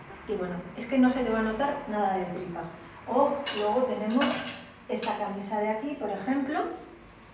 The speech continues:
igual, que cae y queda a la altura de la cadera.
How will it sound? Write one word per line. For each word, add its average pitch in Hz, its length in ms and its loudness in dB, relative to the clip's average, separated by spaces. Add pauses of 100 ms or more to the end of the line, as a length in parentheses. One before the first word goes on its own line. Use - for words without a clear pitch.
(120)
igual, 208 420 4 (280)
que 226 180 4
cae 220 420 4
y - 400 -8
queda 254 340 4
a 208 100 2
la 196 160 2
altura 214 280 2
de 196 140 6
la 180 120 -2
cadera. 170 380 -6